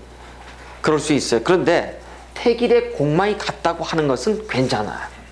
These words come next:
그 다음에 내가 같은 순중을 놔도 어떻게 돼? 공망이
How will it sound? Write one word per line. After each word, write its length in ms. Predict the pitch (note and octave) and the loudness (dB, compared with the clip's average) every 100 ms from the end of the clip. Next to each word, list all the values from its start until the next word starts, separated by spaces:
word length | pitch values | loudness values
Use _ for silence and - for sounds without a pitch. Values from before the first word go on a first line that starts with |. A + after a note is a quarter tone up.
| - - - - - - - - - - - - - | -20 -20 -20 -12 -12 -10 -14 -20 -20 -20 -20 -20 -6
그 100 | - | 2
다음에 180 | F#3+ F#3 | 4 4
내가 260 | F3 G3 | 2 2
같은 580 | - D3 - - A3 A3+ | 0 0 -2 0 2 2
순중을 680 | G#3+ - G3 F#3 F#3 A#3+ B3 | 0 -2 2 2 4 4 6
놔도 220 | F#3+ C#3 | 4 4
어떻게 240 | B2 - A#2 | 0 0 -2
돼? 80 | |
공망이 400 | - B2 A#2 D3 | 0 0 0 -2